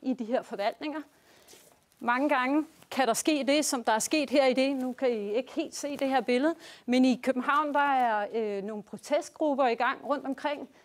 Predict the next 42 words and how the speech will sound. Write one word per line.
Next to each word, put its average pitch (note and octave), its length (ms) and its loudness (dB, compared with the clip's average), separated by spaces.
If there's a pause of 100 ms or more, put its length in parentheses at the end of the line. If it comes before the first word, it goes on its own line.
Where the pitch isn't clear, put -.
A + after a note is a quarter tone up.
(140)
med A#3+ 80 -4
borgere, C4 420 6
der C4+ 60 2
er A3+ 60 4
blevet A3 200 0
inddraget, C4 640 4 (300)
og C#4+ 120 4
alligevel D4 360 6
ikke C#4 180 2
synes, C4+ 220 -4
at C4+ 80 0
kommunen B3 420 0
lytter B3 240 2
til C#4 260 -6
dem. F#3 120 -12 (320)
På A#3 80 0
det B3 80 4
her C#4 120 6
skilt, C4+ 320 2
der C4 60 4
står, A#3+ 380 0 (180)
"Kommunen B3+ 520 2
lytter A3 260 2
ikke", A#3+ 480 2 (460)
øh, G#3+ 460 4 (400)
hvor, A3 480 0
øh, G3+ 280 0 (300)
øh, G3+ 300 -4
der C4 60 0
er A3 320 2
flere A#3 400 -2
protestgrupper A3 800 -2
i G#3 60 2
gang G3 280 -2
her G#3 160 2
i G#3 240 -2
Lars F#3+ 220 -2
Bjørns G#3 280 -6
Stræde, G3+ 300 -2
hvor F#3 120 -4
det F#3 120 -10
foregår. F3 360 -8